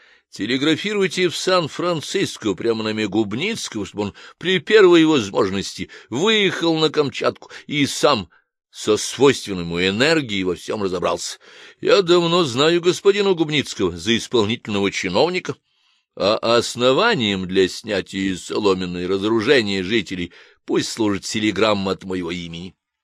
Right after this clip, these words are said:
Через полтора месяца министр Плеви будет разорван на сто кусков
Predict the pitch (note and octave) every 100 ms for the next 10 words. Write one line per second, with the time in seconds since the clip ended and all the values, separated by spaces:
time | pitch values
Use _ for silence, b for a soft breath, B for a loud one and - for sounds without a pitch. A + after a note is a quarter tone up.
0 | _ _ _ _ _ _ _ _ _ _
1 | _ _ _ - - G#2+ F#2+ - A#2 A2+
2 | B2+ F3+ A3+ F#3+ D#3+ D3 A#2 - - -
3 | G#2+ G2 G2 - - D#2+ F#2+ G2+ G2 F2+
4 | F#2 E2+ F#2 F2+ E2+ A2+ A#2+ B2 A#2+ B2
5 | A#2+ - - A#2+ - G#2 - G2+ A2 -